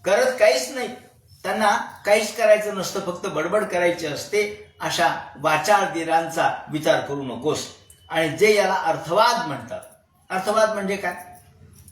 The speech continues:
अर्थवाद म्हणजे अर्थ नाही, अर्थवाद हा एक युक्ती प्रकार आहे, अ, साहित्य शास्त्रामधला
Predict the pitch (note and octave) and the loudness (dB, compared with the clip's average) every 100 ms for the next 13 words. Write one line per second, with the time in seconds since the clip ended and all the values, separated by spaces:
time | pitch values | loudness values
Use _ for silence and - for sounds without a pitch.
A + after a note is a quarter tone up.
0 | - - - C#3+ D3 E3 E3+ E3+ E3+ D#3+ | -20 -20 -10 -6 -2 2 2 0 2 4
1 | D#3+ - F#3 - - - - - - D#3+ | 4 0 -8 -10 -14 -20 -20 -20 -6 -4
2 | - F3+ G#3 G3+ - - F3+ F#3+ F#3+ - | 0 2 2 0 -12 -8 -2 -2 -2 -10
3 | - A3 - - D#3 - - B2+ A2 - | -10 -8 -8 -8 -8 -6 -4 -2 -2 -6
4 | - - - _ - - B2 - C#3 C3 | -14 -20 -20 _ -20 -12 -10 -4 -4 -4
5 | - A2+ G#2 B2+ - A#2+ G#2+ F#2+ F#2+ | -10 -12 -8 -6 -6 -6 -8 -10 -16